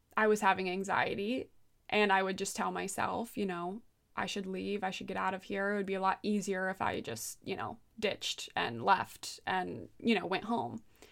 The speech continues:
But in the back of my head, I thought, "Use this as a test." You know, I'd, I'd almost compete against myself. I'm a very competitive person. So I would almost use this as, "Hey, can you do this?"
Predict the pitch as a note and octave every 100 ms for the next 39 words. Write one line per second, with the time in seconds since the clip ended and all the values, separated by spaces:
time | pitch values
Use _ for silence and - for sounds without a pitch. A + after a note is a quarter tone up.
0 | - - - _ _ - A#3 A#3 A3 G#3
1 | G#3 G3 F#3+ G3+ C#4+ C4+ G#3+ G#3 G3+ G3
2 | F#3 - _ - - _ _ - - -
3 | G#3 A3 E4 - G4 B3 - G3+ - -
4 | - - - - _ - - A#3+ G#3 A3+
5 | B3+ B3 B3 C#4 G4 - A3+ - B3+ -
6 | - A#2+ - G#3+ F3+ - G#3 A3 G#3+ A3
7 | A3 G#3 G#3+ G#3 F#3+ - G#3+ G#3 G#3+ G3
8 | G#3+ G#3 G#3+ G3+ A#3 E4 D#4+ G#3+ G3+ G3
9 | G3 F#3+ F3+ F3 F3+ A3 D4+ B3+ - -
10 | _ - - - _ _ _ - - _
11 | _ - - _ _ _ - - F#3 G3
12 | A#3 C4+ E4 G#4 - -